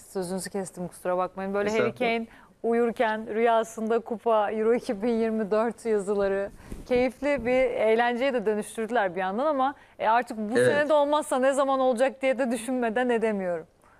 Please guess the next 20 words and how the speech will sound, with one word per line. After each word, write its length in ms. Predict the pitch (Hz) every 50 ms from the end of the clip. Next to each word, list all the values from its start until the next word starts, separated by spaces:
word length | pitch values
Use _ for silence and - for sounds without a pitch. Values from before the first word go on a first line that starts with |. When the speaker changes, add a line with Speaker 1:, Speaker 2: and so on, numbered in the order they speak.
| _ _ _ _ _ _ _ _ _ _ _ _ _ _ _ _ _ _ _ - 131
Speaker 2:
Harry 180 | 143 143 147 143
Kane 200 | 151 160 160 151
uğursuzluğu 680 | 147 156 156 143 - - 156 147 143 143 151 156 156 143
diye 160 | 147 147 139
bir 40 | 139
şey 240 | - - 151 151 147
çıktı 480 | - - - - - 139 147 170 - -
Speaker 1:
<laughs> 60 | -
Speaker 2:
ortaya 400 | 123 117 117 - 123 123 143 147
ama, 380 | 143 139 143 147 151 147 - - - - - -
e, 60 | 117 120 120 127 123
yani 420 | 120 123 123 135 131 127 131 131
ne 60 | 151
yapsın? 420 | 160 165 160 - - 117 104 98 98
Tottenham'da 640 | - 131 131 131 135 127 120 117 107 131 127 120 107
o 80 | 123 -
kadar 360 | 135 127 127 127 127 123 104
kupaya 300 | 92 120 117 - 127 123
Speaker 1:
Yani. 60 | 123 123
Speaker 2:
yakın 420 | 123 123 - 127 120 120 117